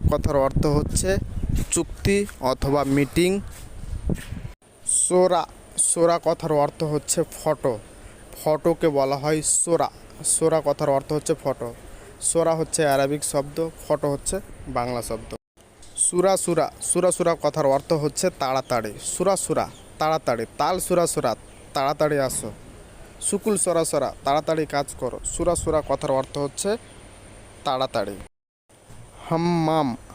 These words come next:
হাম্মাম কথার অর্থ হচ্ছে বাথরুম। হাম্মাম কথার অর্থ হচ্ছে বাথরুম। হাম্মাম হচ্ছে আরবিক শব্দ,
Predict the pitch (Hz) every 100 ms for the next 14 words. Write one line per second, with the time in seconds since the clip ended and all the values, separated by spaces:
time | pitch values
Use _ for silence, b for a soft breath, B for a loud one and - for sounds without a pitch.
0 | - 147 156 165 165 151 139 143 131 123
1 | - 156 131 131 - - 143 127 117 -
2 | - 117 110 - - - - 139 151 160
3 | 165 160 147 139 139 131 - 151 151 -
4 | - 135 120 - 131 123 107 - 127 143
5 | 143 139 135 - 131 127 135 139 - 151
6 | 143 160